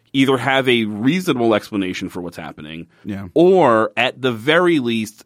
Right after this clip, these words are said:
Speaker 1: acknowledge that she's witnessed some weird shit.
Speaker 2: Yeah, yeah,
Speaker 1: Right?
Speaker 2: yeah.
Speaker 1: So, like, in this one, she has, our, our fem-, uh, Gabrielle Union, Perry, whatever the fuck, has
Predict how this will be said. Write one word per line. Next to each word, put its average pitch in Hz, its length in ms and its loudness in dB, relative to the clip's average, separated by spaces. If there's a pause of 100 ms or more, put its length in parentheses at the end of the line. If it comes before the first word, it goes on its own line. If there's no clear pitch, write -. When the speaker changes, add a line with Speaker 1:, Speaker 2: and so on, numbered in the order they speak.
(160)
Speaker 1:
acknowledge 123 840 0
that 117 140 -2
she's 110 360 -6
witnessed 110 560 -4
some 101 220 -2
weird 101 300 -2
shit. 98 320 -6 (120)
Speaker 2:
Yeah, 131 400 0
yeah, 101 80 -2
Speaker 1:
Right? 127 320 0
Speaker 2:
yeah. - 60 -20 (120)
Speaker 1:
So, 190 220 2
like, 170 400 2 (140)
in 165 140 0
this 233 220 0
one, 151 460 2
she 247 260 2
has, 214 300 2 (260)
our, 147 420 2
our 123 440 2
fem-, 196 320 -4
uh, 127 140 2
Gabrielle 165 340 0
Union, 143 640 -2
Perry, 135 280 0
whatever 120 260 0
the 101 40 -4
fuck, - 280 -10 (480)
has 135 680 -2